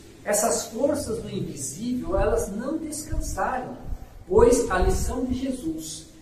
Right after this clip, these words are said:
ela deveria resplandecer para os homens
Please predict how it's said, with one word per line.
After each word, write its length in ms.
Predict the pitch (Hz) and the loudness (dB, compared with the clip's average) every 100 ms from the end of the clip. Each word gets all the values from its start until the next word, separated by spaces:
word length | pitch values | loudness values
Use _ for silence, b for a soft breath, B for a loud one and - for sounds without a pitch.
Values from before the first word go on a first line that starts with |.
| - | -10
ela 200 | 156 165 | -2 0
deveria 680 | 160 160 147 143 220 226 220 | 2 0 -2 -4 -2 -2 -2
resplandecer 1400 | - 214 254 285 - - 233 226 214 - - - 190 190 | -2 0 0 0 -4 -8 -6 -4 -2 -4 -4 -2 0 0
para 160 | - - | -2 -6
os 140 | - | -6
homens 600 | 151 180 185 - - - | -2 0 0 -4 -10 -12